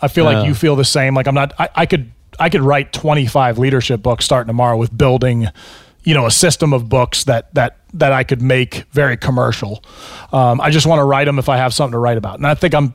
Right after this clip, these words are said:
Speaker 1: I'm circling, I'm circling in on what the next one will be. So I think I'm gonna start grinding on that soon. I do a lot of consulting on leadership and for high performance teams.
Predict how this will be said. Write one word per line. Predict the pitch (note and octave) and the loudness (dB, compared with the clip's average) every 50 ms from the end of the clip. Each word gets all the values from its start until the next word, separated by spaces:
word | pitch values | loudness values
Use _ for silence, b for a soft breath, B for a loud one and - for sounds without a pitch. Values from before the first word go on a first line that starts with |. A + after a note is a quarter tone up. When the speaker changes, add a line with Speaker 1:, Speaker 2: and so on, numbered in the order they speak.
| - - | -4 -4
Speaker 1:
I'm | C#3+ C#3+ | -2 -2
circling, | - - E3 D3+ C#3 - - C#3+ C3 B2+ A#2 A2 A2+ - _ | 0 0 0 0 0 0 0 0 2 0 -2 -4 -6 -8 _
I'm | - C3 B2 | -4 -2 0
circling | - E3+ E3 D3 B2+ C3+ C3 B2+ | 0 0 0 2 2 0 0 2
in | C3 B2+ B2 | 2 2 2
on | A#2+ A#2 A2+ A#2+ B2+ | 2 0 0 -2 0
what | B2+ B2+ A#2 - | 0 0 0 2
the | B2 | 0
next | A#2 A#2 A2+ - - | 0 0 0 0 0
one | B2+ A#2 | -2 -2
will | A2 G#2+ | -2 -2
be. | G#2 A2 G2+ G2 | -2 -4 -4 -4
So | - A#2 | -4 -4
I | A2 | -2
think | - B2+ | -2 0
I'm | B2 | 0
gonna | A#2+ A2+ | 0 0
start | - C3 A#2 A2+ | 0 0 0 0
grinding | G2+ A#2+ A2+ A2+ A#2 A#2 | 0 -2 -2 0 0 -2
on | A2 | -2
that | G#2+ G#2 G#2+ | -4 -4 -6
soon. | - - A#2+ A2+ G2+ F2+ B B B B B B | -4 -4 -2 -2 -4 -6 B B B B B B
I | - D3 | -2 0
do | C#3+ D#3+ D#3 | 2 2 4
a | C#3+ | 4
lot | C#3 C#3+ C#3+ D3 | 4 4 2 2
of | D3 - | 0 -2
consulting | - C#3+ B2+ - D3 D3 - D#3 D3 | -4 -4 -2 0 0 0 0 0 0
on | C#3+ C3+ C3+ | 0 2 2
leadership | C#3 C#3+ C#3+ C#3+ - - D#3 D3 C#3 - - | 2 2 2 0 0 0 0 0 0 0 -2
and | B2+ B2 | -4 -2
for | - C3+ A#2+ | -2 -2 0
high | B2 C3+ C#3 | 0 0 0
performance | B2+ - C3 - - D3+ D3 C#3+ C#3 C3 - | -2 -2 -4 -2 0 0 2 2 0 -2 -2
teams. | - C#3+ C#3 C#3 C#3 C#3 C3+ C3+ - - | 0 0 2 2 2 2 2 0 0 -2